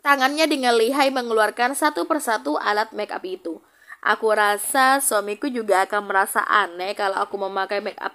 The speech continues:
terlalu tebal," ucap Tiara. Madam Rosalinda pun terkekeh. "Uh, manisnya pengantin baru.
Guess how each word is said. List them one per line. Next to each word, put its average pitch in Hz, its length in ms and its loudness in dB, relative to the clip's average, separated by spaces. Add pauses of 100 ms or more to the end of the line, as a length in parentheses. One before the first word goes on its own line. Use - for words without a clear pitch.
terlalu 190 320 0
tebal," 196 640 -2
ucap - 320 -16
Tiara. 180 400 -4 (480)
Madam 277 320 2
Rosalinda 269 560 2
pun 339 160 -2
terkekeh. 247 560 -2 (160)
"Uh, 294 640 0 (240)
manisnya 190 720 -4
pengantin 202 560 -4
baru. 190 480 0